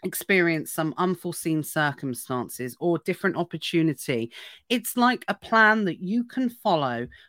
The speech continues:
uh, within your business that can take it to that next level for you.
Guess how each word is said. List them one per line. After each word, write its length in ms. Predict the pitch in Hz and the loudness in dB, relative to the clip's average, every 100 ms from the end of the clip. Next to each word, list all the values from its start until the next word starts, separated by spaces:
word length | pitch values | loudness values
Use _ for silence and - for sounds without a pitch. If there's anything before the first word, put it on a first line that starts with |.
| - | 0
uh, 220 | 160 151 | 2 2
within 320 | 170 175 190 | 0 0 2
your 160 | 202 202 | 2 0
business 460 | 180 165 - 156 - | 0 -2 -2 -6 -6
that 180 | - | -10
can 220 | - 175 165 | -6 -4 -4
take 480 | - 190 165 - | -4 -4 -4 -2
it 200 | 139 - | -6 -6
to 140 | - 156 | -8 -2
that 240 | 151 143 | 0 0
next 340 | 135 143 - - | -2 -6 -6 -4
level 340 | 143 135 131 | -2 -2 -8
for 300 | - 175 151 | -4 -2 0
you. 240 | 120 92 | -2 -6